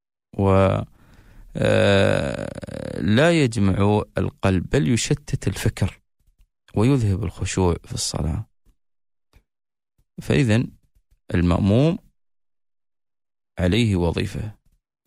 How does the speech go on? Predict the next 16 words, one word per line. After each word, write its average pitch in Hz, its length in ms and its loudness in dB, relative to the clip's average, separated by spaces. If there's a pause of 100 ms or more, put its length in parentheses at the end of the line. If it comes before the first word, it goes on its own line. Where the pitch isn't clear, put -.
والإمام 101 760 2 (360)
عليه 113 380 0
وظيفة. 95 540 -6 (960)
وظيفة 131 460 0
الإمام 117 580 0 (640)
هي 113 240 2
القراءة 92 680 -2 (960)
لمن 135 400 2
خلفه 90 580 -2
من 92 340 2 (420)
المأمومين، 156 800 0 (960)
والمأموم 101 840 2
وظيفته 90 680 0
الاستماع 95 920 2 (140)
لتلاوة 92 640 0
الإمام 98 520 2